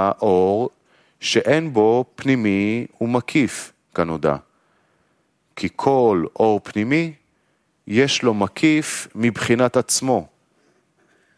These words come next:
אמנם בעולם הניקודים, שנתעלה מקום הצמצום לספירת הבינה, נעשה חיסרון גם בפנימיים עצמם.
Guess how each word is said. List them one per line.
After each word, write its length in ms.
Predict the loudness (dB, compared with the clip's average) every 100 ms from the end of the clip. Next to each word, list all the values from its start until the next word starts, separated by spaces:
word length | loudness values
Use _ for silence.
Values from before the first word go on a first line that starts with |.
| _ _ _ _ _ -12
אמנם 320 | -6 -6 -2
בעולם 400 | 0 2 2 0
הניקודים, 800 | -2 -2 -2 -2 -2 -2 -4 -10 -16 _ _ _ _ _
שנתעלה 1000 | -2 0 2 2 2 4 2 2 2 0 -4
מקום 460 | -6 -6 0 0 0
הצמצום 920 | -2 -2 -4 -2 0 2 2 -2 -8 -12 -4
לספירת 640 | 0 0 0 2 2 0
הבינה, 600 | -2 0 -2 -2 -4 -6 -12 _ _ _ _ _ _ _ _ _ _
נעשה 460 | -6 -2 0 2 0
חיסרון 880 | 0 0 2 2 2 2 2 -2 -8 -14 _ -20 -2
גם 420 | 0 2 0 0
בפנימיים 720 | -2 -2 -4 -2 0 0 0
עצמם. 580 | 0 0 0 0 0 -4